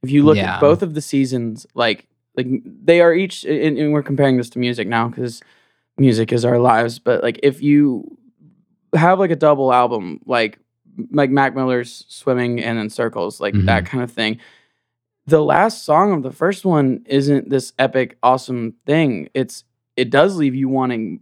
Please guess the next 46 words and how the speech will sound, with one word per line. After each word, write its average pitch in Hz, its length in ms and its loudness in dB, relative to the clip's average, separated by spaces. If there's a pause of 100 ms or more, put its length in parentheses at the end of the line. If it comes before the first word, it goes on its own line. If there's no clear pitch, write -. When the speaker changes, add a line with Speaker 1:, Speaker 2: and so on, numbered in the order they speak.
Speaker 1:
more. 127 680 0
And 135 120 0
Speaker 2:
Hmm. 104 60 2
Speaker 1:
it, 123 280 -6
many, 147 720 2
many 135 320 2
albums, 127 320 0
many 127 180 -4
projects, 120 460 -4
many 110 140 -6
artists 95 260 -6
do 139 200 0
this 147 160 0
kind 123 200 -4
of 117 80 -8
thing, 117 200 -8
but 135 100 -14
the 127 60 -14
show, 175 300 2
I 175 100 4
feel 151 160 -2
like, 131 160 0
is 131 140 -2
doing 131 320 0
that. 92 200 -4
It's - 100 -14
like - 100 -10
an 127 80 -4
interlude 131 720 2 (480)
episode 139 520 -2
right 139 340 0
there 208 160 6
at 196 60 2
Speaker 2:
Mm-hmm. - 140 -2
Speaker 1:
the 135 80 0
end. 147 180 0
You're 120 100 -10
like, - 200 -20
"Why 220 160 -2
is 233 160 -4
that 175 320 -4
there? 127 240 -2
It's 131 120 -18
gotta 156 220 2
be 139 120 -2
important." 123 440 -4